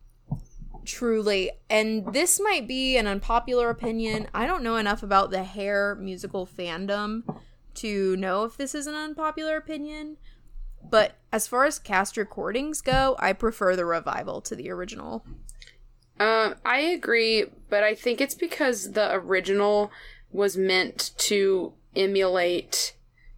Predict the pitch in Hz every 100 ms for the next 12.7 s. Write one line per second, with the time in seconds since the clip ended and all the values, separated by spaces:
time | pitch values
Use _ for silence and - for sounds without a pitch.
0 | - 190 180 - _ _ - - _ -
1 | 202 175 185 175 180 180 185 180 180 180
2 | 180 202 - 214 214 - 208 190 185 175
3 | 185 170 - 170 165 202 214 202 190 185
4 | 170 165 165 180 170 - 185 160 - 175
5 | 139 113 170 160 - - 196 175 170 160
6 | 175 120 147 131 123 117 110 110 - -
7 | - - - - 220 170 196 - - -
8 | 226 190 208 214 214 226 233 226 220 208
9 | 202 190 196 190 185 175 170 190 - 202
10 | 185 175 185 190 180 170 160 196 - -
11 | - 208 208 185 185 147 180 196 180 -
12 | 160 131 113 110 127 170